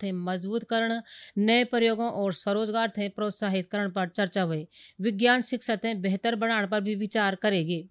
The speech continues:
कार्यक्रम में शिक्षक, वैज्ञानिक, शिक्षाविद और विभिन्न संस्थानों से जुड़े लोग शामिल हुए न। उच्च हिमालय क्षेत्रों की जरूरत का अनुसार नए विचारों थे जमीन पर उतरने पर चर्चा हुई। यह अवसर पर मुख्य अतिथि केंद्रीय सड़क परिवहन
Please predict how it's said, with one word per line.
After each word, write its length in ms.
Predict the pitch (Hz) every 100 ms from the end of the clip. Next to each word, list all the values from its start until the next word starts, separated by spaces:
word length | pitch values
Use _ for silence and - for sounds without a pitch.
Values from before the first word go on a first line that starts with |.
| _ _ - - -
कार्यक्रम 380 | 247 262 294 302
में 180 | 277 269
शिक्षक, 520 | 262 226 - 240 240
वैज्ञानिक, 600 | 208 220 196 220 220 214 -
शिक्षाविद 540 | 214 - 214 202 220
और 160 | - 208
विभिन्न 380 | 202 220 285 277
संस्थानों 520 | - 220 - 240 254
से 160 | - 196
जुड़े 300 | 196 220 185
लोग 280 | 190 190
शामिल 340 | - 180 175 196
हुए 120 | 185
न। 140 | 220 294 - - -
उच्च 180 | 254 269
हिमालय 480 | 240 214 208 214 233
क्षेत्रों 440 | - 226 247 233
की 160 | 185 208
जरूरत 400 | 175 208 220 208
का 140 | 214
अनुसार 500 | 208 208 190 196 190 - - -
नए 240 | 196 233
विचारों 380 | 247 233 233 226 190
थे 100 | 208
जमीन 360 | 180 214 226 196
पर 180 | 202
उतरने 380 | 196 226 214 214
पर 220 | 185 185
चर्चा 340 | 175 214 180 190
हुई। 280 | 170 160 180 _ _ - - -
यह 120 | 247
अवसर 220 | 277 294
पर 240 | 285 285 285
मुख्य 260 | 247 -
अतिथि 340 | 202 - 208 226
केंद्रीय 420 | 226 226 226 233
सड़क 340 | - 202 208 214
परिवहन 440 | 208 202 208 214